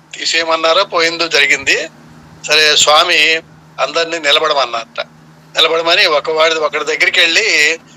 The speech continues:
ఆ, నెమ్మదిగా, ఆ, అతనికే వినపడేట్లుగా "చేయి పట్టు" అని చెప్పని,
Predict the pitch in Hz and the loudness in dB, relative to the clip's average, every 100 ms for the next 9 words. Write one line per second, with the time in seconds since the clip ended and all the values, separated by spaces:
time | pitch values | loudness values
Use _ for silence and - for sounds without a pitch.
0 | - - 151 147 143 147 156 170 165 156 | -20 -6 0 2 2 2 0 0 2 4
1 | 147 151 147 - - - - 135 147 151 | 4 2 -2 -10 -20 -20 -2 2 4 2
2 | 143 165 165 170 160 160 160 151 - 156 | 0 -4 -2 -2 -2 -4 -4 -6 -4 -2
3 | 165 147 151 160 - 160 151 151 - 180 | 0 -2 -2 -6 -4 -6 -6 -8 -4 -4
4 | 247 | -4